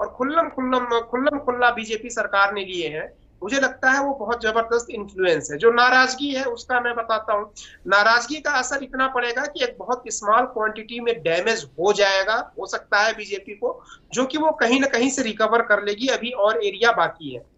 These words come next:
हालांकि मैं मानता हूँ damage भी नहीं होगा। इसमें एक chance और होता है doctor साहब, एक chance ये होता है कि पब्लिक कुछ न बोले और जाके चुपचाप किसी एक party को, से example बीजेपी को ही दे दे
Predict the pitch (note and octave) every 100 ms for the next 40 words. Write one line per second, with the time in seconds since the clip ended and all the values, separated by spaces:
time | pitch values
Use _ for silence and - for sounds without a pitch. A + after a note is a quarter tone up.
0 | _ _ F#3 A#3+ C4+ D4 C#4 C4 A#3+ A#3+
1 | B3+ C#4 A3 G#3 A3+ A3+ A#3+ A#3 G#3+ F3+
2 | E3 F#3 A3+ A#3 A3+ B3 A3+ A3 A3+ A3+
3 | A3+ G#3 G#3 G3 G3 F#3 - A3+ B3 -
4 | - - F#3+ A#3 A3+ A3+ A#3+ A#3+ A#3+ A#3+
5 | A#3 A#3+ A#3+ A#3+ - _ _ - G#3+ -
6 | G#3 A3 C4 - C#4 C#4 C4+ B3 A#3+ B3+
7 | B3+ A#3 A3+ A3 A#3 B3+ - - - A#3+
8 | B3 B3 - A#3 A#3 A3+ G3 F3+ G3 E3
9 | C#3 - G3 A3 G3 D#3+ F3 E3+ B3 B3
10 | F3+ F3+ F3+ A3 A3 G#3+ G#3+ G3+ G#3